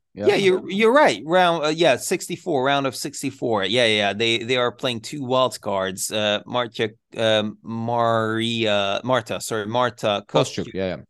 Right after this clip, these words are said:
Speaker 1: Yeah, she's, uh, she's
Speaker 2: against,
Speaker 1: gonna be pretty good.
Speaker 2: um, Ipek Oz. Great
Speaker 1: We've
Speaker 2: name.
Speaker 1: already had a few results, actually. I mean, like, Danielle Collins, she's not doing the best. Uh, but this Linda Fruhvirtova, she's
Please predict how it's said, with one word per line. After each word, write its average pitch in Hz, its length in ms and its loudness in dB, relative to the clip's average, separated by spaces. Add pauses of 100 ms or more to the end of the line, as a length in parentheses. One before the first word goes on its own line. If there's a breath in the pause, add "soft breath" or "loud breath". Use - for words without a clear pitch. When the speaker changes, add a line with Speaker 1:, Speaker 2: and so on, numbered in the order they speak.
(140)
Speaker 1:
Yeah, 107 120 -4
she's, - 260 -8
uh, 175 240 -2
she's - 140 -12
Speaker 2:
against, - 0 -
Speaker 1:
gonna 254 120 -6
be 110 80 2
pretty 110 180 4
good. 101 120 -2
Speaker 2:
um, - 80 -14 (200)
Ipek - 440 0 (160)
Oz. 113 520 -4 (680)
Great - 220 -6
Speaker 1:
We've 147 100 -6
Speaker 2:
name. 156 80 4
Speaker 1:
already 170 240 4
had 160 180 2
a 147 80 2
few 127 140 0
results, 113 360 0
actually. 104 200 -4
I 104 40 0
mean, 107 180 -2
like, 104 180 0
Danielle 117 260 0
Collins, 147 320 0
she's 123 240 -6
not 117 240 -8 (200)
doing 110 280 -6
the 101 100 -8
best. 127 320 -4 (460 soft breath)
Uh, 123 160 0
but 120 140 0
this 131 240 -2
Linda 127 240 0
Fruhvirtova, 107 640 -2
she's 104 200 -10